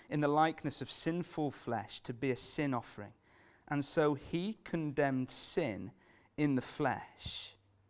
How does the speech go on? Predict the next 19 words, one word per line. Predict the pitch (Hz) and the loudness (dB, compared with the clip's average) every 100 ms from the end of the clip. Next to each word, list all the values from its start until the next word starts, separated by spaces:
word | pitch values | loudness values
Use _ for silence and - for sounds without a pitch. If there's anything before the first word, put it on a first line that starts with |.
| _ _ _ - - | _ _ _ -20 -6
See | - 226 | 0 4
the | 208 | 6
law | 196 190 202 | 8 8 8
powerless | - 208 202 202 202 220 - - - - - - | 8 12 12 12 12 8 4 0 -2 -12 -8 0
to | 190 | 8
give | 185 | 8
us | 170 139 | 8 10
life, | 165 151 190 - - - - _ _ _ _ _ _ _ | 12 12 8 0 -10 -16 -20 _ _ _ _ _ _ _
a | 180 | 8
life | 170 185 185 214 214 - | 12 12 12 12 10 4
of | 175 165 - | 8 8 6
following | - - 196 175 170 165 147 | -10 6 10 12 10 6 6
God, | 160 151 170 - - - - | 6 6 4 -4 -20 -8 4
because | 175 - 202 185 | 4 6 4 4
the | - 180 | 0 -4
flesh, | - - - 190 185 139 - - - - - - _ _ _ - | -4 -10 2 6 6 6 -2 -10 -10 -10 -12 -18 _ _ _ 2
my | 175 185 | 10 10
sinful | 180 - - 208 196 190 - 175 | 8 2 6 6 6 2 0 0
self, | 131 - 160 127 - - - | 0 -4 -2 -2 -4 -18 -20